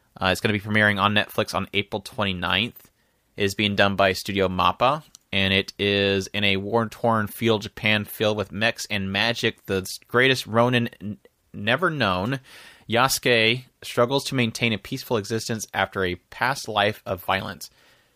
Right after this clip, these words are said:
But when a v-, local village becomes the centers of social upheaval between warring, uh, daimyo, Yasuke must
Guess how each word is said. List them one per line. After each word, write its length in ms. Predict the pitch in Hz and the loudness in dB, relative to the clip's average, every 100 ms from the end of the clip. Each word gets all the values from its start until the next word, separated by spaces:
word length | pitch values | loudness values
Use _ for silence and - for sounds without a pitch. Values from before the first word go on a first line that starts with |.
| _ _ | _ _
But 260 | 185 165 - | 2 2 2
when 160 | 123 | 2
a 120 | 120 107 | 4 2
v-, 180 | 98 - - | -2 -16 -6
local 340 | 117 143 131 110 | 0 0 0 -2
village 480 | 117 208 180 120 - | 2 4 6 4 -2
becomes 460 | 113 - 123 120 | -6 2 2 2
the 60 | 110 | 0
centers 360 | - 123 113 | 0 2 2
of 180 | - 101 | 0 -2
social 420 | - 123 120 120 - | 0 -2 0 -2 0
upheaval 640 | 104 - 120 120 117 117 _ _ _ _ - | -2 0 2 4 4 4 _ _ _ _ -4
between 520 | 110 - 117 104 98 | -4 -4 -4 -2 -4
warring, 560 | 104 117 110 107 104 - | 0 2 2 0 -4 -8
uh, 220 | - 95 82 | -4 -2 0
daimyo, 640 | 101 120 123 120 120 117 _ _ _ _ _ _ - | 0 0 2 2 2 0 _ _ _ _ _ _ -2
Yasuke 680 | 120 156 - - 120 107 98 | 0 0 -2 0 2 4 2
must 360 | 95 143 - | 2 0 -2